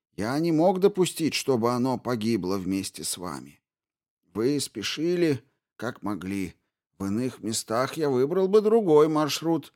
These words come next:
Например, держался бы южнее вихревого потока. Но, что там ни говори, это ваш путь. Мне надо было его узнать. Поэтому я связался с вашим защитником в городе.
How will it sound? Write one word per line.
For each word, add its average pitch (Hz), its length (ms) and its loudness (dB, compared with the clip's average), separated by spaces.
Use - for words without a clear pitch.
Например, 170 640 0
держался 165 680 2
бы 165 140 -2
южнее 156 680 0
вихревого 113 720 0
потока. - 600 -6
Но, 165 480 4
что 135 280 0
там 113 260 -2
ни 101 100 -2
говори, 90 500 -2
это 107 380 -6
ваш 76 540 -10
путь. - 420 -14
Мне 92 200 -4
надо 90 420 -2
было 90 340 -6
его 82 360 -6
узнать. 73 640 -12
Поэтому 147 520 0
я 131 200 0
связался 139 680 -2
с - 140 -6
вашим 143 440 -2
защитником 139 760 -4
в 101 80 -8
городе. 101 500 -2